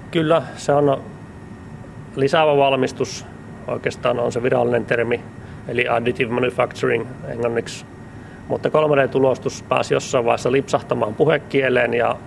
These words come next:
jopa standardi määrittelee sen, että se on nykyisin vastaava termi. Ja se on vähän virheellinen termi kuitenkin, koska kaikki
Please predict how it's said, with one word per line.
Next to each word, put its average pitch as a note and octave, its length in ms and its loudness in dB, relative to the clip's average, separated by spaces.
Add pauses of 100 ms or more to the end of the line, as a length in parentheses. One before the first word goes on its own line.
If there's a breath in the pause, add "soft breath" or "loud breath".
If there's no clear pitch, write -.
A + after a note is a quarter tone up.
(100)
jopa A#2+ 260 0
standardi B2 580 2 (500 loud breath)
määrittelee B2 640 2
sen, A#2 200 -4
että B2 180 -4
se C3+ 100 0
on B2+ 120 0
nykyisin A#2 480 -2 (720 loud breath)
vastaava A#2+ 460 -2
termi. A#2+ 360 -4 (220)
Ja - 80 -4
se A2+ 80 0
on B2 100 0
vähän B2 220 2
virheellinen C#3 520 2
termi A#2+ 300 2
kuitenkin, A#2+ 480 0
koska A#2 260 -2
kaikki B2+ 540 -2